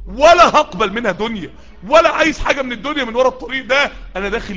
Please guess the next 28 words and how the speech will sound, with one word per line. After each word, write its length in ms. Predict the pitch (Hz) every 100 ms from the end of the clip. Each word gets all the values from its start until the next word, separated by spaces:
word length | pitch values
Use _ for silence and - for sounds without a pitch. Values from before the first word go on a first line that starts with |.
| 180
ليك 180 | 170
يا 100 | 185
رب، 300 | 190 175 160
ما 100 | 220 262
على 280 | 185 185
هذا 380 | 185 160 220 185
تبعتك". 560 | 165 175 254 233 233 - - - -
حصن 600 | - 294 359 - 277 226
نفسك 360 | 240 - 226 -
من 60 |
الاول، 400 | 190 247 294 202 - - -
من 140 | 196 240
الاول 400 | - 302 277 -
حط 240 | 254 -
لنفسك 420 | 214 254 - -
مبادئ 320 | 208 240 240
من 120 | 196 190
الوقت. 320 | 190 262 - - - - -
تلاقي 280 | 214 240 247
صحابي 460 | 208 - 254 214
يقول: 360 | 208 262 262 208 - - -
"اللهم 720 | 214 208 269 269 220 226 220
خذ 380 | - 285 220 202
من 300 | 233 226 220
دمي 140 | 254 269 269
اليوم 500 | 233 240 254 262 226
حتى 560 | - 240 262 - 220 208
ترضى". 500 | 240 262 202 220 175